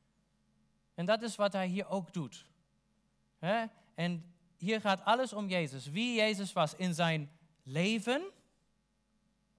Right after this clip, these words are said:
in zijn dood, in zijn opstanding en in zijn hemelvaart. Dat is wat Petrus hier uitlegt.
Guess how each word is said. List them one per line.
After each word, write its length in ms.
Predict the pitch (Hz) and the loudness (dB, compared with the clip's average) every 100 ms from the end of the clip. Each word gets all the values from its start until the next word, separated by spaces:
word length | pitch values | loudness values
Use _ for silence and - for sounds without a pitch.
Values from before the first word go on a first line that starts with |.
| _ _ _ _ _ _ _ | _ _ _ _ _ _ _
in 160 | 185 | -2
zijn 420 | 165 175 170 160 - _ _ _ | 2 2 2 -2 -10 _ _ _
dood, 640 | - 196 233 330 370 - - _ _ _ _ _ _ _ _ _ _ _ | 2 4 6 4 -2 -10 -18 _ _ _ _ _ _ _ _ _ _ _
in 180 | - 196 | -4 0
zijn 280 | 175 185 185 - - | 2 2 0 -6 -4
opstanding 880 | - 269 - - 254 240 233 240 277 - _ _ _ | 2 2 0 -2 -2 0 0 -2 -4 -12 _ _ _
en 180 | 190 196 | -4 -2
in 160 | 196 185 | -2 -2
zijn 220 | 185 175 | 0 0
hemelvaart. 840 | 156 202 190 165 156 120 98 - _ _ _ _ _ _ _ _ _ _ _ _ _ _ _ _ _ _ _ | 2 2 2 0 0 -2 -6 -18 _ _ _ _ _ _ _ _ _ _ _ _ _ _ _ _ _ _ _
Dat 140 | 180 | -4
is 120 | 220 - | -4 -4
wat 200 | 185 - | -4 0
Petrus 360 | 180 175 170 | -2 -2 -6
hier 100 | 175 | -6
uitlegt. 540 | - 165 151 131 - | 0 0 0 -10 -12